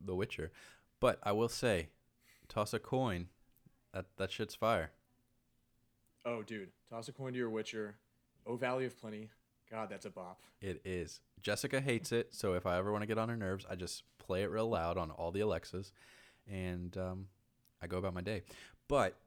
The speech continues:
Speaker 2: How could you, how could you hate that song? It's, it's one of the catchiest songs to come out in recent years.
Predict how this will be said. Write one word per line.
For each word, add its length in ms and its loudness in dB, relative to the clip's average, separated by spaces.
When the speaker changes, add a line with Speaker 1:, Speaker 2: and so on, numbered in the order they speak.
Speaker 2:
How 100 -10
could 220 -4
you, 300 -6
how 80 -6
could 180 -6
you 60 -8
hate 220 -8
that 180 -6
song? 360 -12
It's, 280 -16
it's 180 -14
one 140 -6
of 60 -6
the 60 -2
catchiest 360 -4
songs 320 -6
to 60 -18
come 180 -14
out 140 -10
in 60 -14
recent 320 -16
years. 380 -16